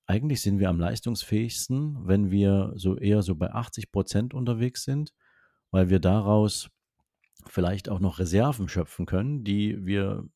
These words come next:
in Peak-Situationen dann benötigen und wir trotzdem, wenn ich's richtig interpretiere jetzt, deine Aussage, ja,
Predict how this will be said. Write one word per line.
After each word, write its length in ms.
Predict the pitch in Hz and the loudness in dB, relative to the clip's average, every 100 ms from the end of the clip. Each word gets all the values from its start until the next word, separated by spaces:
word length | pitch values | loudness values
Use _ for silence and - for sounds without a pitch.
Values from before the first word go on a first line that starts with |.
| _ | _
in 200 | 104 95 | -4 -2
Peak-Situationen 960 | 135 - - 113 110 98 - 104 104 98 | -4 -4 -4 -2 -2 0 2 2 2 2
dann 180 | 95 85 | 0 2
benötigen 640 | 90 101 139 95 101 160 _ _ - - _ _ | 4 4 2 -2 -2 -4 _ _ -20 -20 _ _
und 160 | 98 92 | -2 0
wir 80 | 98 | 0
trotzdem, 600 | 104 - 113 113 117 - | -2 -2 -2 0 0 -2
wenn 140 | 98 | -2
ich's 140 | 87 - | -2 0
richtig 220 | 101 87 | -2 -2
interpretiere 560 | 98 - 90 - 117 113 | -2 0 0 -2 0 0
jetzt, 200 | 85 - | -2 -2
deine 220 | 85 85 | -2 0
Aussage, 640 | 90 92 101 101 101 120 - _ - _ _ | -2 -2 -2 -2 -2 -4 -8 _ -20 _ _
ja, 320 | 101 104 - | 2 2 0